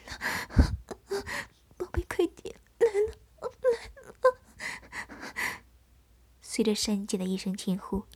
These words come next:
她的手猛地拽紧了我的头发，身体一阵的颤抖，把混合着珊姐银液一口或者唾液咽了下去。我抬起头看着珊姐。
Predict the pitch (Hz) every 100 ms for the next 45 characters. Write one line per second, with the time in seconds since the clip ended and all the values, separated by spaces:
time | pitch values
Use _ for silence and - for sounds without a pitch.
0 | - - - - 302 277 - 196 185 -
1 | - - 214 202 190 202 - 214 196 190
2 | 190 185 - 175 180 - - - _ _
3 | _ - - 185 - 175 160 170 - -
4 | 190 190 - 190 208 - - _ - -
5 | - - - - - - - - _ _
6 | - - 226 - 220 202 196 - 202 196
7 | - 208 202 202 180 185 180 185 190 202
8 | 202 - - - - - - - - 240
9 | 226 - 190 190 - - _ _ - -
10 | - - - - 240 208 190 - 214 190
11 | 185 190 185 - 214 214 180 180 180 175
12 | - 202 - - - - - - - -
13 | - - 202 - 196 - 180 175 165 -
14 | 185 175 - 170 175